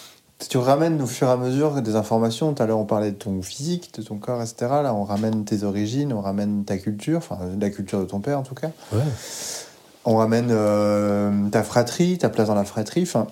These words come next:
Speaker 1: ça fait déjà beaucoup d'éléments, finalement, qui, hors de tes dé-, propres décisions, te mettent dans une, à une certaine place, quoi, tu vois.
Speaker 2: Ouais.
Speaker 1: Donc, euh, c'est important aussi de,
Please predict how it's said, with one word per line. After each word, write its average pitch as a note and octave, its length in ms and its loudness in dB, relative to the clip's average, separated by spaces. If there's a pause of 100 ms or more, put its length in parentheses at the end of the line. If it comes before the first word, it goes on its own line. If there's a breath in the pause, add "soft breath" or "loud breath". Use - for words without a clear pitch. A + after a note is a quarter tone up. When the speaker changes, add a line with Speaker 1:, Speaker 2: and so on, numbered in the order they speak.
(120)
Speaker 1:
ça - 160 0
fait C3+ 140 2
déjà C#3+ 300 2
beaucoup D3 340 0
d'éléments, C3+ 520 2
finalement, C#3 520 0
qui, D3+ 280 -4
hors F3 280 4
de C3+ 80 2
tes A#2+ 200 2
dé-, A2+ 200 0
propres C#3+ 340 2
décisions, A#2+ 600 0 (680 soft breath)
te - 80 4
mettent C#3+ 320 2
dans C3 160 4
une, B2+ 220 -2
à B2 100 2
une B2+ 80 0
certaine C#3+ 340 0
place, A3+ 300 -2
quoi, B2+ 260 -2
tu - 140 -10
vois. D3+ 120 0
Speaker 2:
Ouais. - 960 -8
Speaker 1:
Donc, A2+ 260 0
euh, G2+ 880 0 (280 loud breath)
c'est - 180 -4
important D3+ 380 2
aussi E3+ 320 -2
de, G#2+ 580 0